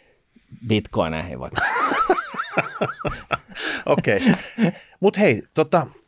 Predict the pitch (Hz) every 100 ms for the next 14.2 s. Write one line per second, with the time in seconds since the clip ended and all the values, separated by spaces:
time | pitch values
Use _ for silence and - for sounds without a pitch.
0 | _ _ - - 180 185 233 233 120 110
1 | 123 123 98 87 110 90 76 95 - 156
2 | 113 101 90 92 101 87 85 - - -
3 | 113 107 - - 95 87 76 - - -
4 | - _ _ _ _ _ _ 110 139 127
5 | - _ _ _ 170 156 127 104 - _
6 | 202 190 107 - 220 185 - 165 127 262
7 | 262 247 208 214 - 123 95 - - -
8 | 220 - 104 - 90 78 73 - - 143
9 | 180 156 170 208 202 190 190 185 110 -
10 | 65 - 170 104 95 240 226 160 131 101
11 | - - 147 143 107 92 _ - - 131
12 | 226 294 196 - 180 165 139 - _ _
13 | - 185 196 160 143 147 - 165 156 143
14 | 131